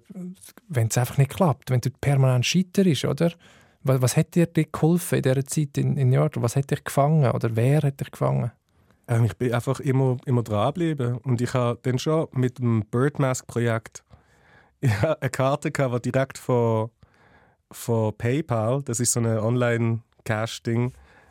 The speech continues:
Speaker 2: ähm, habe ich können an einen Laden das Geld ausgeben. Das heisst, sobald jemand auf Bandcamp, das ist ein, ein Musikmarkt online, wo ich meine Musik aufgestellt habe, etwas gekauft ha-, hat, habe ich in dem Moment können go, äh, Sandwich <laughs> kaufen.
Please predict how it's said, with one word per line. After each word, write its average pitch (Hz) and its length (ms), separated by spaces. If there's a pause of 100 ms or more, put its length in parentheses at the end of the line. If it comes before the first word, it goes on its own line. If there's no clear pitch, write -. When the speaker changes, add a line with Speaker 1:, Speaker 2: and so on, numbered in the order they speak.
(200)
Speaker 2:
ähm, 120 600
habe 127 120
ich 123 60
können 120 320
an 113 380 (140)
einen 117 100
Laden 117 320
das 113 200
Geld 120 280
ausgeben. 98 460
Das 110 100
heisst, 113 220
sobald 127 440
jemand 139 240
auf 135 380
Bandcamp, 139 680
das - 140
ist 117 80
ein, 107 140
ein 113 140
Musikmarkt 123 1000
online, 120 460 (300)
wo 123 80
ich 117 100
meine 120 180
Musik 131 220
aufgestellt 123 400
habe, 123 140 (420)
etwas 117 260
gekauft 131 400
ha-, 131 160 (280)
hat, 151 340 (100)
habe 127 200
ich 120 120
in 123 120
dem 131 160
Moment 135 340
können 117 500
go, 107 320
äh, 104 300
Sandwich 110 400
<laughs> - 0
kaufen. - 460